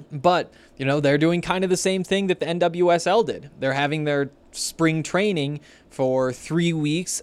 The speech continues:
at their team facilities, um, in their hometowns. What, what do you, what do you call that? The, the Rockies. What, what is Denver to the Rockies? The, the home, their, the place where they play.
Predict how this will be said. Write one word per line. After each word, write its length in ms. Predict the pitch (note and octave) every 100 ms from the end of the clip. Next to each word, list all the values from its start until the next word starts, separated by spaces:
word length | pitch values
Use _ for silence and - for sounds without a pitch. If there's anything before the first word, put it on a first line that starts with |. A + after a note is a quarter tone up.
| -
at 200 | C3 C#3
their 140 | D3+
team 300 | C#3+ - D#3
facilities, 680 | D3+ C#3+ D#3+ E3 D3 C3+ C3 - - -
um, 320 | - A#2 A#2 A2+
in 160 | D#3 E3+
their 540 | E3 D#3 D3+ C#3+ C#3 - _ -
hometowns. 1000 | - E3 E3 E3 D3+ - E3 D#3+ B2+
What, 180 | B2 D3
what 120 | C#3+
do 80 | E3
you, 100 | F#3
what 120 | E3+
do 60 | A#3
you 80 | C#4
call 240 | - F#3+
that? 240 | A2+ - -
The, 160 | B2+ - - _ _
the 80 | C3
Rockies. 520 | D3 D3+ D3+ C3+ -
What, 200 | C3 F#3+
what 180 | D#3 G3
is 160 | F#3 C3
Denver 320 | D#3+ C#3 B2+
to 120 | -
the 80 | B2
Rockies? 580 | A#2+ A2 G#2+ G2+ - - -
The, 80 |
the 180 | B2+ -
home, 480 | - B2 C#3 D3+ D3+ D3+
their, 300 | A#2+ A#2 A#2 - _ _ _ _ -
the 60 |
place 320 | - C3+ C3+ D3
where 80 |
they 100 | C3
play. 460 | B2+ B2+ B2+ C#3 D3